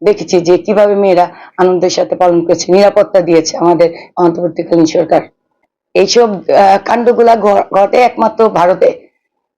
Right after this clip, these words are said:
তারা মুসলিম ভাইদের উপর, আহ, নির্যাতন চালায়, এদিকে বলে বাংলাদেশের হিন্দুরা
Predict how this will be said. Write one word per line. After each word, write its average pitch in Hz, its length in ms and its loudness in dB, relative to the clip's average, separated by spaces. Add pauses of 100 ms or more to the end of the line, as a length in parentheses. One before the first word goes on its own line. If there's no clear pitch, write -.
(140)
তারা 220 420 2 (360)
মুসলিম 240 600 -2
ভাইদের 220 500 0
উপর, 254 420 0
আহ, 214 160 0
নির্যাতন 254 500 0
চালায়, 262 340 2 (280)
এদিকে 226 300 0
বলে 202 460 0 (180)
বাংলাদেশের 185 920 -2
হিন্দুরা 180 580 2